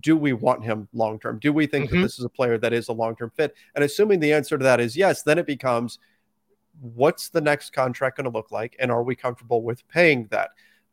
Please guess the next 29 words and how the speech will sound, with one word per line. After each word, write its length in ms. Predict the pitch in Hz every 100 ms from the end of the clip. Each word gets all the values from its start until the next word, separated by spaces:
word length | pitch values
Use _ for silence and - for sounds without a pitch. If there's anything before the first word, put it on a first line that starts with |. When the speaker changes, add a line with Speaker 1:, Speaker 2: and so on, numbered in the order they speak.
| 120
Speaker 2:
Yeah. 240 | 120 120
Speaker 1:
Um, 120 | 117 -
and 100 | 143 147
that's 200 | 196 -
where 120 | 185
you've 180 | 151 127
gotta 220 | 147 131
have 240 | 135 123
the 80 | 131
conversations 680 | - 123 120 127 - 120 127
with 180 | 143
him. 120 | 220 127
That's 180 | 131
that 120 | - 147
you've 160 | 120
got 120 | 131 139
the 100 | -
benefit. 340 | 147 123 113
He's 180 | 120 120
on 140 | 127
your 100 | 123
roster. 340 | 120 170 - 117
You 160 | 123
can 120 | 120
have 180 | 120 180
those 160 | 165 117
kinds 240 | 131 123
of, 80 | -
uh, 200 | 127 123